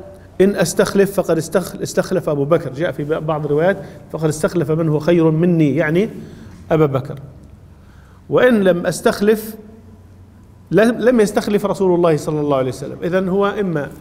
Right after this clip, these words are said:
لذلك بعضهم قال: "إذن ف-، فسوف لن يستخلف، لأن لن، لن يكون ليختار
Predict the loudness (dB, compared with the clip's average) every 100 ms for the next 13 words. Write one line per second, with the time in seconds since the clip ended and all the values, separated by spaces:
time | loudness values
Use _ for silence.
0 | -20 -20 -2 0 2 2 2 0 2 0
1 | 0 0 0 -4 -4 -6 -4 -4 -4 0
2 | 0 2 2 2 0 -4 -14 -16 -18 -20
3 | -20 -20 -20 -6 -2 0 0 0 0 0
4 | 0 0 2 2 2 -2 0 0 0